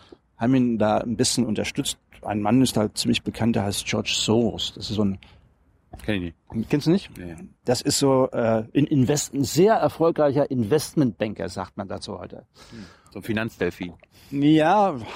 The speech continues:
Speaker 1: Delfin ist, glaub ich, oder vielleicht kannst du was Netteres noch sagen, Thunfisch vielleicht,
Speaker 2: Mhm.
Speaker 1: aber nein, du meinst, glaub ich, Hai.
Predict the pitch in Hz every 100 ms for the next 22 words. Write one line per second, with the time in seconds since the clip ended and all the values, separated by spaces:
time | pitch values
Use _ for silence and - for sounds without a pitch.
0 | - - - 165 180 - 120 120 - 123
1 | 120 117 135 117 135 - - 117 - -
2 | 113 113 110 113 135 135 120 123 107 110
3 | 107 160 175 165 156 160 151 151 143 135
4 | 135 147 160 151 143 127 117 - 104 110